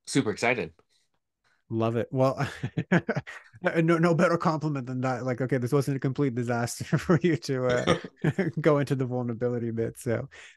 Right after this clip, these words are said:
Speaker 2: thank you. I, I appreciate that. And yeah, I'm, I'm glad that this is all clicking for you.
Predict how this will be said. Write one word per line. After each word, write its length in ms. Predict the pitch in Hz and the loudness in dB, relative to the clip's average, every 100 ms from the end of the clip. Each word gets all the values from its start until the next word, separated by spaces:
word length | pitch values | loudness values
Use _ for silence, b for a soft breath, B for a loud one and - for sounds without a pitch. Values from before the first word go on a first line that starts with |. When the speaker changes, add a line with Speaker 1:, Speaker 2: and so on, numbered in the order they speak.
| - | 6
Speaker 2:
thank 240 | 175 165 | 8 8
you. 100 | 151 | 6
I, 100 | 131 | 6
I 240 | 117 123 131 | 4 -2 -2
appreciate 540 | 127 151 147 156 139 | 0 2 2 4 4
that. 220 | 135 135 139 | 2 0 -2
And 240 | 120 117 | -4 -4
yeah, 160 | 131 104 | -2 -2
I'm, 120 | 113 | -6
I'm 140 | 123 | -8
glad 320 | 117 123 123 117 | -2 0 2 0
that 260 | 120 117 - - | 0 -2 -4 -6
this 160 | 113 | -4
is 100 | 117 | 0
all 220 | 120 120 | 2 2
clicking 400 | 107 - 117 120 | 0 -2 -2 -2
for 280 | 110 131 131 | -4 -2 0
you. 240 | 131 131 | 2 0